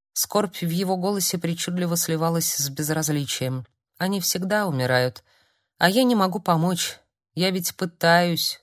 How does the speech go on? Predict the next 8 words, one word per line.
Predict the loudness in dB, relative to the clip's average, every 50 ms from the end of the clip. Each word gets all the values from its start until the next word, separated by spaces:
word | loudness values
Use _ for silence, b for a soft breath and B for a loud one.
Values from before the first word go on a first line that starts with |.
| _ _ _ -4
но | -2 0
они | 0 0 -2 -4 -6 -6 -6
умирают». | -4 -2 -2 0 0 0 0 0 0 -4 -6 -10 _ -20 -20 _ _ _ _ _ _ _ _ _ _ _ _ _ _ _ _ _ _ -6
Навий | 0 2 4 4 4 2 2 0 -2 -2
вскинул | -2 -2 -2 -2 -2 -2 0 0 2 2 2 0 0
глаза | 0 2 2 4 4 4 2 4
на | 2 2 -2
колдуна. | -2 -2 -4 -4 -2 -2 -2 0 0 2 2 2 2 2 0 -2 -6